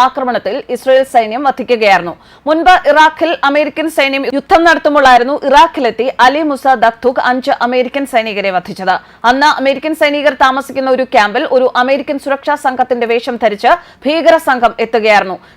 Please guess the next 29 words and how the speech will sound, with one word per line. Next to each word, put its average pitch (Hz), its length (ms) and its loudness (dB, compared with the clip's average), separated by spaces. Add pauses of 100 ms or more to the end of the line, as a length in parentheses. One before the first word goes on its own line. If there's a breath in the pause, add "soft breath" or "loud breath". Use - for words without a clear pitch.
(120)
താവളത്തിൽ 339 480 4
പ്രവേശിച്ച് 302 580 0
വെടിവെപ്പ് 285 420 0
നടത്തി 269 240 -2 (140)
അഞ്ച് 269 280 -4
യു 262 140 -4
എസ് 277 140 -6
സൈനികരെ 240 400 0 (120)
അന്ന് 254 160 0 (140)
അലി 262 240 0
മുസ 254 160 -2 (160)
ദഖ്തുക്കും 226 460 -2 (100)
സംഘവും 226 480 -2
കൊലപ്പെടുത്തുകയായിരുന്നു. 190 760 0 (320 soft breath)
തുടർന്ന് 262 400 2
യു 269 140 -2
എസ് 294 140 -6
സൈന്യം 262 320 -2 (120)
അലി 277 240 0
മുസ 277 140 -8 (180)
ദഖ്തുക്കിനെ 240 500 -2 (100)
ജീവനോടെ 269 460 -2
പിടിച്ച് 214 260 -4 (100)
വിചാരണയ്ക്കായി 240 640 0
ജയിലിൽ 202 320 -2
അടച്ചു. 175 240 -6 (320 soft breath)
എന്നാൽ 311 160 2 (140)
ഇറാഖിൽ 359 500 4
നിന്നും 285 180 -4